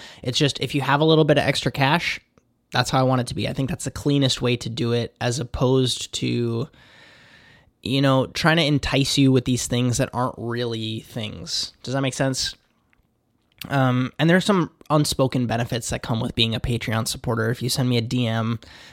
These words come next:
uh, and you say that you're a Patreon supporter, of course I'm gonna be that much more likely to answer your question,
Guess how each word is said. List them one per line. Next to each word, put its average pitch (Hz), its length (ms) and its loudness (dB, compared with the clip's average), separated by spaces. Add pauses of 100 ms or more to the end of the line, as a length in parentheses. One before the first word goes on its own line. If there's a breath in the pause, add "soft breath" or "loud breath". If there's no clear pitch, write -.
(120)
uh, 107 360 -2
and 113 120 0
you 110 80 0
say 117 220 2
that 110 100 -2
you're 110 180 2
a 110 40 -2
Patreon 143 460 4
supporter, 127 500 4
of - 200 -6
course 131 360 2
I'm 117 80 -2
gonna 120 140 0
be 117 100 0
that 107 220 -2
much 107 260 -6
more 117 160 0
likely 107 400 -2
to - 180 -6
answer 113 280 -2
your 117 100 -4
question, - 580 -6